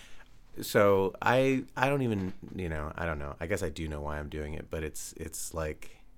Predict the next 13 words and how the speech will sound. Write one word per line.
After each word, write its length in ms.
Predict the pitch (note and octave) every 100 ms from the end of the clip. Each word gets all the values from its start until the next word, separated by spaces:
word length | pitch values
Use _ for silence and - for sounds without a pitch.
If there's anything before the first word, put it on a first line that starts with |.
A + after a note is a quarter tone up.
| - - - - -
'cause 160 | A2
it's 120 | G#2
a 40 | A2
pandemic 640 | - F#2 E2 F2+ D2 -
and 80 | D2+
I 60 | D#2
can't 300 | - F2+ - -
actually 400 | D#2+ - - D#2
go 160 | -
out 160 | D#2+ D2+
and 100 | D2+
meet 240 | D#2 D2+
people 460 | - - D2+ - -